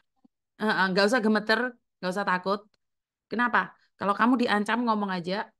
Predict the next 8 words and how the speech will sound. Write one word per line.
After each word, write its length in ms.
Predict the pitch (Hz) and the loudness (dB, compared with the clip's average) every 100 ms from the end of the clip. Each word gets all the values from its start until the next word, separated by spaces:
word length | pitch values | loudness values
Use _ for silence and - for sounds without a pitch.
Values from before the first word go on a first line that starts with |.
| _ | _
Setidaknya 580 | - - 185 175 175 208 226 | -14 -6 -2 0 0 -2 -2
saya 120 | 233 | -2
selalu 220 | 233 220 214 | 0 2 2
bilang, 260 | 202 202 180 _ _ _ _ _ _ _ _ | 0 0 -4 _ _ _ _ _ _ _ _
"Kalian 280 | 208 220 277 | 0 4 6
memang 280 | 240 220 208 | 6 4 2
sudah 240 | 190 170 | 0 0
salah. 360 | - 165 165 | 0 -4 -4